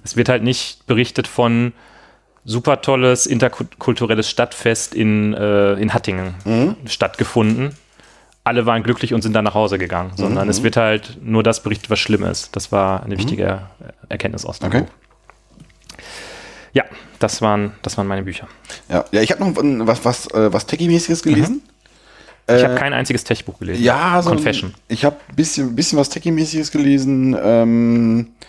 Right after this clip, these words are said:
Speaker 2: vielleicht gibt's da irgendwann noch, auch noch mal eine Folge drüber. Da hatten wir im Vorfeld schon mal drüber gesprochen. Äh, ein Buch namens, äh, Grokking Algorithms.
Speaker 1: Ja, stimmt.
Speaker 2: Mich hatte mal irgendwie interessiert, was so,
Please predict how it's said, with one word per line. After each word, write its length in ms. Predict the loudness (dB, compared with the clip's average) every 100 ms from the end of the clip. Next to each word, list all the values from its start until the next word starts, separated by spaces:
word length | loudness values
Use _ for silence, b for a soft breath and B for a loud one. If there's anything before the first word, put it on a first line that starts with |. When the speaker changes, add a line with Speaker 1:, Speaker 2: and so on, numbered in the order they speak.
| B B B B B
Speaker 2:
vielleicht 500 | 0 2 2 0 -4
gibt's 200 | -4 0
da 100 | -2
irgendwann 220 | 0 0
noch, 280 | 0 -2 -4
auch 120 | -4
noch 80 | 0
mal 80 | 0
eine 80 | 0
Folge 260 | 2 0 0
drüber. 420 | -4 0 2 4
Da 60 | 2
hatten 80 |
wir 60 | 0
im 80 | 0
Vorfeld 260 | 0 0
schon 80 | 0
mal 60 | 0
drüber 140 | 0
gesprochen. 460 | -2 -2 -4 -4 -6 B B B B 4
Äh, 60 |
ein 760 | 6 8 6 6 4 4 2 2
Buch 160 | 0
namens, 960 | 2 4 4 4 2 0 -2 -4 -6 0
äh, 180 | 2 4
Grokking 400 | 2 2 2 2
Algorithms. 680 | 2 4 2 2 -4 -8 -16 _ _ _ 0
Speaker 1:
Ja, 160 | 0
stimmt. 360 | 2 2 0 -4 B B
Speaker 2:
Mich 160 | 0 0
hatte 160 | 4
mal 400 | 6 6 6 6
irgendwie 240 | 4 2 2
interessiert, 560 | 2 0 2 2 2
was 160 | -2 0
so, 420 | 0 2 2 0